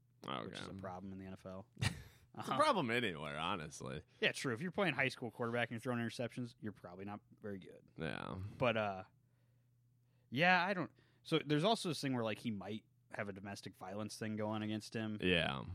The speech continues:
Speaker 2: Um, the reports, I, I can't tell if they're very, like, lowballing what happened or
Speaker 1: Yeah.
Speaker 2: if it was just, like, a non, like, altercation thing that kinda got blown up.
Speaker 1: Yeah.
Speaker 2: So there's that where, like, maybe he won't get a play.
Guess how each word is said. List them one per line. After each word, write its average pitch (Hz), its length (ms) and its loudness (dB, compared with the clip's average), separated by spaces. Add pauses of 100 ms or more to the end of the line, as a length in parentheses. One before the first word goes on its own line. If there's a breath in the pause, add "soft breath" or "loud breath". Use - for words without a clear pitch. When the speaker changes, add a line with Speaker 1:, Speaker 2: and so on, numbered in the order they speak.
(120)
Speaker 2:
Um, 95 320 -6 (280 soft breath)
the 139 60 0
reports, 139 600 2 (760)
I, 175 160 4
I 151 80 6
can't 160 240 4
tell 143 140 6
if 123 80 0
they're 113 100 0
very, 107 380 2
like, 92 420 -10 (1300)
lowballing 120 680 4
what 107 120 0
happened 147 520 0 (120)
or 110 140 2
Speaker 1:
Yeah. 82 180 8
Speaker 2:
if 87 120 -2
it 101 100 -4
was 98 120 -8
just, 101 200 -8
like, 101 120 -6
a 90 100 -10 (360)
non, 104 560 -2
like, 98 280 -8
altercation 104 600 -4
thing 107 200 -2
that 95 120 -10
kinda 98 180 -10
got 85 220 -14
blown 101 220 -4
up. 104 220 -4 (160)
Speaker 1:
Yeah. 90 220 6 (320)
Speaker 2:
So 127 220 2
there's 131 260 2
that 127 300 4
where, 113 140 -2
like, 101 160 -2
maybe 110 240 -4
he 117 100 -6
won't 110 240 -6
get 110 120 -6
a 98 40 -8
play. 110 400 -2